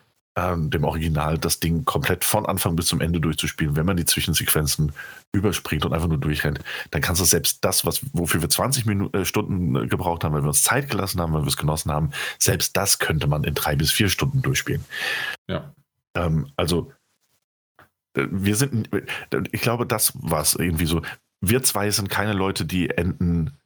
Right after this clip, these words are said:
Speaker 1: B bis E erspielen, normalerweise. In diesem Fall hat sich's, was nicht nur wahnsinnig interessant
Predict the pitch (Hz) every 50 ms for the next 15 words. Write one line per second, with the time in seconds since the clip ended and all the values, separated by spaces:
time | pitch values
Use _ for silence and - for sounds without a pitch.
0 | _ _ _ _ _ _ _ _ - 104 95 95 98 85 - 95 87 82 - -
1 | - - _ _ - _ - 98 90 82 78 76 76 - - - 78 - - -
2 | - 76 76 76 71 67 65 - - - - - 78 73 73 71 71 73 71 71
3 | 69 71 71 69 67 71 69 69 - - - - - - - _ _ - 82 76
4 | 76 92 104 113 98 - 107 90 87 85 90 - - 90 80 80 - - - -
5 | - - - - - - - - _ _ - - - - 113 98 - 101 90 -
6 | 170 82 80 175 165 71 73 - 139 - 156 - - - - 117 156 202 -